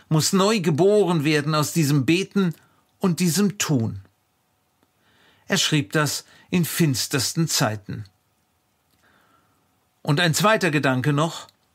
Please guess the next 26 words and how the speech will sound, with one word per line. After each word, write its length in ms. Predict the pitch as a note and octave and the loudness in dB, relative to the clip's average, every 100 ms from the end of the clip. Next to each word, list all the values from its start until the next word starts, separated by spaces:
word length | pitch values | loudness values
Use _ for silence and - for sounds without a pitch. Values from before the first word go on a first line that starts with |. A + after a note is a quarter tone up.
| _ D#3 | _ 0
den 160 | D#3+ | 2
ich 240 | E3 C3+ - | 0 -2 -2
vor 280 | D#3+ D#3 | 0 0
einigen 380 | E3 E3+ D#3+ E3+ | 0 0 0 0
Tagen 400 | D#3 F3+ G#3 F3 | 0 2 0 -2
erst 420 | E3+ D#3 C#3+ - | 0 0 0 -2
in 120 | F3+ D3+ | 0 2
der 100 | D3 | 2
Morgenandacht 720 | D#3+ F#3+ E3+ E3+ D#3 D3 - | 2 0 -2 -2 0 0 0
im 80 | C#3 | 2
Deutschlandfunk 640 | F3 F#3+ E3 C3+ C#3+ B2 | 2 0 -2 -2 -2 0
gelernt 420 | C#3 B2+ B2 A#2 | 0 0 0 -2
habe. 320 | A#2+ G#2+ A2+ G2 _ _ - - - - - - | -2 -2 -4 -12 _ _ -20 -20 -20 -20 -16 0
Der 220 | C#3+ D3 | 2 2
Jesuitenpater 1300 | C3+ F3 D#3 G3+ A#3 A#3 G3 - D#3 E3 E3+ F3 D3 | 4 2 2 2 0 2 0 2 2 2 0 0 0
Manfred 600 | C#3+ E3 F#3 - E3+ - | 2 0 -2 -2 -2 2
Hösel 580 | D3+ A3 A3 D#3+ C3 G#2+ - - - - | 2 2 2 2 0 0 -10 -20 -20 -10
hat 380 | - F3+ - - | -2 -2 -4 -2
die 160 | F3 C#3 | -2 0
Christen 560 | - G3+ - - F#3+ | 0 0 -2 -4 -2
eine 300 | F#3 E3 E3 | 0 2 0
G 340 | C3+ C#3+ G3+ - | 0 -2 0 0
M 220 | F#3+ F#3 | 0 2
B 200 | F#3+ D#3+ | 2 2
H 280 | E3+ G3 G3+ | 0 0 0
genannt 540 | E3+ C#3 A2+ A2 | 0 0 -2 -8